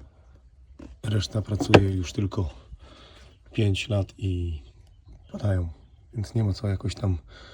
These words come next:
może specjalnie przepłacać. <clears throat> To tak, yy, trzeba coś wziąć, jakąś pr-, przedłużkę, yy, e, ten klucz E dwanaście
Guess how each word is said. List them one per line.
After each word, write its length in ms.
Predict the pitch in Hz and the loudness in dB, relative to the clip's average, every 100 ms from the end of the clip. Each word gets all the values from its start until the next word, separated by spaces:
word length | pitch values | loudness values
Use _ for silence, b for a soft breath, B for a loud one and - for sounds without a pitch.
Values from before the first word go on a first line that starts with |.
| B B | B B
może 220 | 120 107 95 | 2 4 4
specjalnie 440 | 107 98 98 95 | 2 2 4 4
przepłacać. 640 | - 92 101 - 110 - - - _ _ 180 - - | 2 0 0 0 -4 -8 -12 -20 _ _ 2 2 8
<clears throat> 640 | - 214 - 156 101 92 - - - - - - - B B B B B - - - | 10 12 12 10 10 4 -4 -20 -20 -20 -20 -20 -20 B B B B B -20 -20 -12
To 120 | - | 2
tak, 280 | 113 98 - - | 2 2 -2 4
yy, 580 | 120 113 110 113 113 107 B B B B B - - - - - - - - - | 6 8 6 6 4 2 B B B B B -20 -20 -18 -18 -10 -8 -6 -4 -4
trzeba 220 | - 131 120 | 4 4 6
coś 200 | 117 104 | 4 4
wziąć, 240 | 104 104 | 4 4
jakąś 400 | 98 - 104 92 | 2 2 2 2
pr-, 260 | - - 120 | -2 -4 0
przedłużkę, 600 | - 113 104 - 104 92 B B B B B B B B B B - - 120 | 2 4 2 0 0 0 B B B B B B B B B B -20 -6 2
yy, 200 | 113 - | 2 4
e, 480 | 113 104 104 104 135 196 - - | 6 6 6 4 0 -6 -16 0
ten 300 | 113 104 95 | 4 4 4
klucz 320 | - 110 - | 4 2 2
E 120 | 110 | 0
dwanaście 640 | 95 95 92 - - 107 | 2 2 0 -2 -8 -8